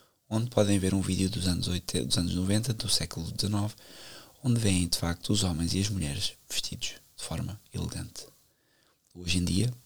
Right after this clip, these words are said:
eu digo isto imensas vezes, as pessoas são escravas dos seus créditos, são escravas dos seus trabalhos e desta civilização. Trabalham sem cessar,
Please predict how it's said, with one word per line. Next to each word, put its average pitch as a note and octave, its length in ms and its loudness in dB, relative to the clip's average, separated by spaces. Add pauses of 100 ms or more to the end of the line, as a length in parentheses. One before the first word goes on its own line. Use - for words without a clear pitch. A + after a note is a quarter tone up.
(140)
eu E2 120 -16
digo E2+ 220 -2
isto - 160 2
imensas F2+ 380 0
vezes, G2 320 -4 (560)
as - 120 -20
pessoas G#2 300 4
são - 160 8
escravas G#2 520 2
dos A#2+ 120 4
seus - 340 2
créditos, G2+ 500 2
são - 200 -2
escravas G2 460 0
dos - 100 -4
seus - 200 0
trabalhos F#2 440 0
e F2+ 60 -2
desta - 260 0
civilização. F2+ 680 -2 (680)
Trabalham E2 360 -2
sem E2+ 200 2
cessar, F2+ 460 2